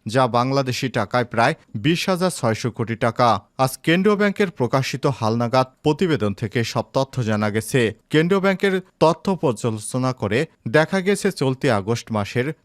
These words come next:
চব্বিশ আগস্ট পর্যন্ত দেশে যে পরিমাণ রেমিটেন্স এসেছে, এর মধ্যে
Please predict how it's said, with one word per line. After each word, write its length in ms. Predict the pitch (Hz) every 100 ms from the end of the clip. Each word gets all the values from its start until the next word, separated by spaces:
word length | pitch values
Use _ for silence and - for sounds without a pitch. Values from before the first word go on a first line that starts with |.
| -
চব্বিশ 400 | 160 160 202 185
আগস্ট 340 | 147 101 120 - -
পর্যন্ত 360 | 110 107 101 131
দেশে 280 | 120 120 135
যে 140 | 113 131
পরিমাণ 420 | 139 131 127 131 127 - -
রেমিটেন্স 520 | 123 156 185 196 185 -
এসেছে, 420 | - - 101 135 135
এর 160 | 107 104
মধ্যে 320 | 110 104 143